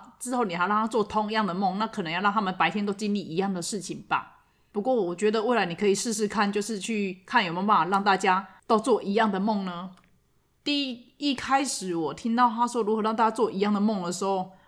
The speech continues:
我比较马上想起那个 I have a dream 那个演说词的那个画面，然后没想到他的意思是说，诶，真的就是一个做梦，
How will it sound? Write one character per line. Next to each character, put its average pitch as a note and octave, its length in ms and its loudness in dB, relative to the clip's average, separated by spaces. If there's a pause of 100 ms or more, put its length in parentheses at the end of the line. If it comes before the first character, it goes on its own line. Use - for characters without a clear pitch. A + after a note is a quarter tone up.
我 G#3 80 2
比 G#3+ 120 -2
较 A3 400 2 (320)
马 F3+ 200 2
上 A3 400 0
想 A3 240 0
起 A3 200 -4
那 G#3 120 -2
个 E3+ 400 0 (440)
I A#3 240 6
have G#3 360 2
a G3 40 0
dream F#3 600 0 (340)
那 A#3 160 0
个 G#3 180 4
演 F#3+ 220 0
说 G#3+ 200 2
词 G3 240 -2
的 G#3 140 2
那 G#3+ 100 2
个 G3+ 140 2
画 G3+ 260 4
面， E3+ 360 -6 (240)
然 G3+ 120 6
后 B3 120 6
没 A#3 120 2
想 A3+ 160 2
到 G#3 40 2
他 A#3+ 100 6
的 A3 100 2
意 A3+ 140 -2
思 G3+ 140 2
是 A3 120 0
说， A3 220 2
诶， A3+ 140 -2
真 C4 160 -2
的 B3 40 2
就 A3+ 120 -2
是 A#3 120 -2
一 G#3+ 80 -4
个 G3+ 80 -2
做 F#3+ 280 -2
梦， G3 260 -2